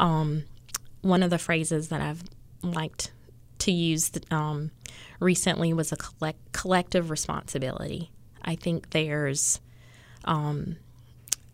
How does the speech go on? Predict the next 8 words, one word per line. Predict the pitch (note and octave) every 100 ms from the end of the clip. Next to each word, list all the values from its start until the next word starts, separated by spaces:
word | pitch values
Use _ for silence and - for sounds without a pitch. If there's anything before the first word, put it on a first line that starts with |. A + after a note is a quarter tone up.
| -
an | D#3 -
air | D#3 D#3
of | D3+
collective | - - D#3 C#3+ D3+
responsibility, | D#3+ - D#3+ E3+ F3 D3 D3+ D3+ D3+
not | F3 G#3+
just | - G3 -
at, | D3